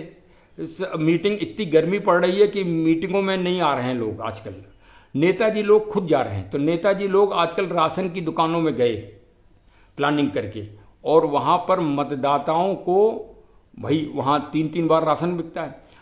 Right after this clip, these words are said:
और वहीं सारी राजनीतिक घटचक्र चालू हुए, और वहीं ये बात भी उड़ा दी गई कि संविधान में परिवर्तन होगा।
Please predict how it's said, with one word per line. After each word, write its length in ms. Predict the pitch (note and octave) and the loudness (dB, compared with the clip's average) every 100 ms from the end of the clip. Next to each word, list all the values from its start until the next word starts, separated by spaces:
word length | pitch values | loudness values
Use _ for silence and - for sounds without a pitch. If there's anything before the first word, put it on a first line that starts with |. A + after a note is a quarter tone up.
| - - | -20 -4
और 460 | D#3 E3+ F#3+ G#3 G#3+ | 6 8 8 8 4
वहीं 600 | F3 C#3 F3 G3+ B3+ A3+ - - | 0 0 4 6 6 2 -2 -10
सारी 360 | - A#3 G3 F#3+ | 0 0 2 2
राजनीतिक 560 | F3 D#3+ F3 E3+ D3 | 2 2 0 -2 -4
घटचक्र 500 | C#3 C3+ - - - | -4 -4 -6 -8 -10
चालू 280 | - C3 C3+ | -2 -2 -2
हुए, 320 | F#2 G2 G2 - - _ _ _ - - | -6 -10 -12 -14 -20 _ _ _ -20 0
और 180 | D#3+ F3 | 2 4
वहीं 360 | E3 F3 G3 A#3 | 4 4 4 2
ये 540 | F3+ F#3+ G#3+ G#3 E3 | 4 8 10 8 6
बात 200 | E3+ F#3 | 4 4
भी 100 | E3+ | 4
उड़ा 240 | F#3+ F#3 F#3 | 2 4 4
दी 160 | F3+ | 2
गई 200 | F#3 G3+ G3+ | 6 6 6
कि 100 | F#3 | 0
संविधान 640 | F#3 E3+ E3 D3 E3+ F#3+ F#3+ F#3 | 0 0 0 2 4 2 -2 -2
में 260 | E3+ F3+ F3+ | -2 -2 0
परिवर्तन 480 | E3 D#3+ E3 G3+ F3 | 2 4 2 2 4
होगा। 240 | E3 E3+ | 2 0